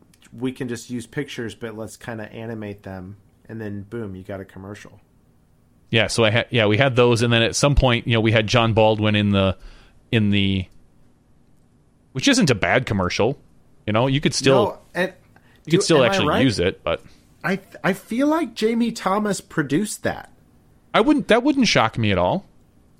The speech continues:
Speaker 1: I'm not sure what the time frame was, but I feel like, um, <sighs> it was
Speaker 2: Oh, the
Speaker 1: about
Speaker 2: old, the, the old,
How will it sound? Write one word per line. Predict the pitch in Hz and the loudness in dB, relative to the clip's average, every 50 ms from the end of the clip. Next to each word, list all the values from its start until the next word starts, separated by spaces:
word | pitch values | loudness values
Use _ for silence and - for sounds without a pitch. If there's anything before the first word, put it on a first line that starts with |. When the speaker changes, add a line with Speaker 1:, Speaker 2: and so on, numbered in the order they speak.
| _ - | _ -6
Speaker 1:
I'm | 143 160 160 170 | -4 -4 -2 -2
not | 175 190 196 175 | -2 -2 -4 -4
sure | 151 - 208 196 | -4 -2 -2 0
what | 196 196 196 | 0 -2 -4
the | 156 | -6
time | 151 - - 160 160 170 175 | -8 -4 -4 -2 -2 -2 -4
frame | 175 - 185 180 180 175 | -4 -4 -6 -4 -6 -6
was, | 170 175 180 185 185 - | -8 -8 -8 -8 -8 -8
but | - - 151 151 - | -6 -4 -4 -4 -4
I | 135 135 139 | -4 -4 -4
feel | 135 - - - _ _ - 160 170 175 180 175 | -6 -8 -14 -20 _ _ -8 -6 -4 -2 -2 -2
like, | 170 156 147 135 127 127 131 131 - - - - _ _ _ _ _ _ _ _ _ _ _ _ _ _ - | -4 -4 -4 -2 -2 -2 -4 -6 -8 -14 -20 -20 _ _ _ _ _ _ _ _ _ _ _ _ _ _ -10
um, | 117 117 113 113 113 113 113 113 113 113 113 - _ _ _ _ _ _ _ _ _ _ _ _ _ _ _ _ _ _ _ _ _ _ _ _ _ _ _ _ _ _ | -8 -6 -6 -6 -6 -8 -8 -10 -10 -12 -14 -18 _ _ _ _ _ _ _ _ _ _ _ _ _ _ _ _ _ _ _ _ _ _ _ _ _ _ _ _ _ _
<sighs> | - - - - - - - - - | -18 -16 -16 -14 -16 -16 -18 -20 -20
it | 143 147 - | -18 -12 -8
was | 147 151 127 | -4 0 2
Speaker 2:
Oh, | 131 127 | 2 4
the | 123 131 | 4 4
Speaker 1:
about | 131 131 131 | 4 4 4
Speaker 2:
old, | 127 123 | 2 0
the, | 135 139 - - - 117 | 0 0 -2 -6 -6 0
the | 120 135 135 | 2 4 4
old, | 131 135 135 127 113 107 | 6 4 4 2 0 -4